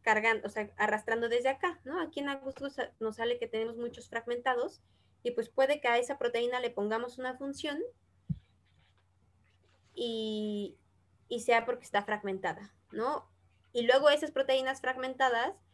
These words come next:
sobreestiman algunos análisis que posteriormente vamos a hacer, ¿no? Como por ejemplo hacer, eh, filogenias con genomas completos, hacer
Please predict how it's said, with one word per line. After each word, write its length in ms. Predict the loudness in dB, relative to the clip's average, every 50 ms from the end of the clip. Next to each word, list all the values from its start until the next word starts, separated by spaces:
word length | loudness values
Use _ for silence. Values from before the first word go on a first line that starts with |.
| _ _ -20 -20 _ _ _ _ _ _ _ _ _ _ _ _ _ _
sobreestiman 840 | 0 4 6 6 6 6 4 2 0 -4 _ -4 -2 0 0 0 0
algunos 420 | 0 0 0 0 -2 -2 -2 -2 -2
análisis 640 | -2 0 0 0 0 -2 -4 -4 -6 -6 -6 -6 -6
que 160 | _ -6 -6
posteriormente 720 | -6 -8 -8 -4 -2 0 0 0 0 -2 -2 -2 -2 -2
vamos 400 | -2 -2 -2 -4 -6 -8 -8 -10
a 20 |
hacer, 260 | -12 -8 -8 -8 -6
¿no? 200 | -4 -6 -6 -4
Como 180 | -4 -4 -4 -2
por 120 | -2 -2
ejemplo 520 | -2 -2 -4 -6 -4 -2 0 0 2 2 2
hacer, 500 | 2 0 0 0 0 0 0 -2 -4 -6 -6
eh, 520 | -4 -2 -2 0 0 0 0 -2 -2 -4 -6
filogenias 480 | -4 -4 -4 -2 -4 -4 -4 -4 -6
con 140 | -8 -10 -10
genomas 340 | -6 -4 -4 -4 -4 -6 -8
completos, 720 | -8 -10 -6 -2 -2 -2 0 0 0 0 0 -2 -2 -4
hacer 420 | -6 -6 -4 -2 0 2 0 0